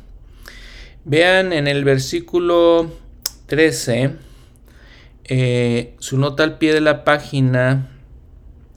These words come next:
eh, B, donde dice, "El libro de Jacer es unos libros que no están, están perdidos", dice ahí, escrituras que se han perdido. No tenemos esa,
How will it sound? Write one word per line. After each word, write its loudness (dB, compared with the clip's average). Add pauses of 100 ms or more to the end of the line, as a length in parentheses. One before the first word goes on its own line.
(580)
eh, -4 (380)
B, 2 (260)
donde -6
dice, -2
"El 2
libro 0
de 4
Jacer 2 (720)
es -2
unos 0
libros 2
que -4
no -2
están, -6
están -6
perdidos", 0
dice -2
ahí, -2
escrituras -4
que -10
se -6
han -4
perdido. -4 (500)
No -8
tenemos -4
esa, -6